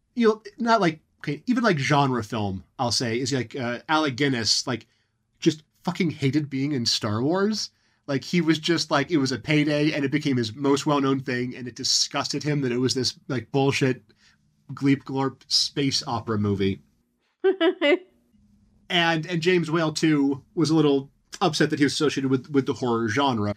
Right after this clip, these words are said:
Speaker 1: There's also a great novel about his life, um, called, uh, The Father of Frankenstein, also known as Gods and Monsters, which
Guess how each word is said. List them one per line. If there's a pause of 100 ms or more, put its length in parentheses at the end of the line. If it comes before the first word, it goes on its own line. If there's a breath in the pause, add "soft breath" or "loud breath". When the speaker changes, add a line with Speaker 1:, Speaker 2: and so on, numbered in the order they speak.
(580)
Speaker 1:
There's
also
a
great
novel (160)
about
his
life, (220)
um,
called, (120)
uh,
The
Father
of
Frankenstein, (100)
also
known
as (760)
Gods
and
Monsters, (760)
which